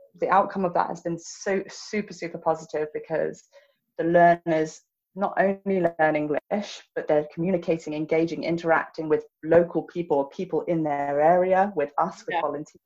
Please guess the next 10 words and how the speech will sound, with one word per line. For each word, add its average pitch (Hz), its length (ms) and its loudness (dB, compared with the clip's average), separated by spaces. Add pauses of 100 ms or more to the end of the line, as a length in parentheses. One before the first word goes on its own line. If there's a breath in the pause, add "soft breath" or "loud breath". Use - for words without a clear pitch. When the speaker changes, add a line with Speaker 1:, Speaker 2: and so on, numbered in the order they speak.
(220)
Speaker 1:
but 180 100 0
Speaker 2:
Yeah. 185 60 6
Speaker 1:
also 196 260 0 (340)
the 202 80 -6
daily 220 360 4
things, 151 340 -2
learning 175 400 2
how 175 260 -2 (140)
to 175 80 -8
navigate 165 680 -2